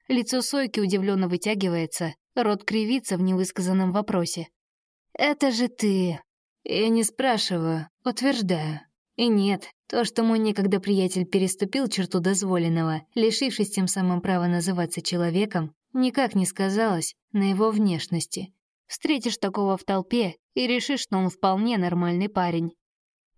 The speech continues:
Не дожидаясь, пока Сойка сумеет мне ответить, я замахиваюсь и со всей дури бью ему в челюсть, вкладывая в этот удар всё, что чувствую. Бешенство, презрение, отчаяние и боль. Это из-за него она сейчас лежит там,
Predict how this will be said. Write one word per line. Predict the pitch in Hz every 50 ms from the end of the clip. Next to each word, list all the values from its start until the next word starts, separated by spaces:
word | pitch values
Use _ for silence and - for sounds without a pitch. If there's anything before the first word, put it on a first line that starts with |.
| _
Не | - 262 247
дожидаясь, | 220 247 240 233 262 247 294 277 208 -
пока | - 190 185 - 190 190
Сойка | - - 269 262 226 - 196
сумеет | 180 - 202 190 185 185 180 175 -
мне | 185 185 185
ответить, | 175 - 202 233 226 - 175 170 - - _ _ _
я | - 220 202 202
замахиваюсь | 185 196 202 214 233 240 - 220 185 170 170 165 160 - - - _ _ _ _ _
и | - 262 254
со | 220 - 226
всей | 226 - 240 233 226
дури | 202 262 277 262 196
бью | 180 175 185 180 190 190
ему | 190 196 202 214
в | 208
челюсть, | - - 226 190 170 165 160 - - - _ _ _
вкладывая | _ - - - 208 202 202 190 180 180 190 190
в | 185
этот | 185 185 190 185 -
удар | 190 185 170 196 196 190
всё, | - - - - 269 262
что | - - 208
чувствую. | 185 - - 262 233 - - 185 175 165 170 - _ _ _ _ _ _ _ _ _
Бешенство, | - 208 202 220 214 - 214 185 170 - - - 170 160 160 - _ _ _ _ _ -
презрение, | 277 285 269 208 196 214 202 214 214 208 185 175 165 170 - _ _ _ _ _
отчаяние | - 262 233 214 214 - - 269 247 208 190 180 175 170 170 - _ _ _ _ _ _
и | 311 311
боль. | 247 180 196 175 170 165 160 - - _ _ _ _ _ _ _ _
Это | 254 233 214 220 226
из-за | 220 220 196 220
него | 226 233 240 233 269 269
она | 220 190 190 185
сейчас | - - 180 - 190 175 -
лежит | 202 196 202 202 254 247 - -
там, | - 185 170 165 165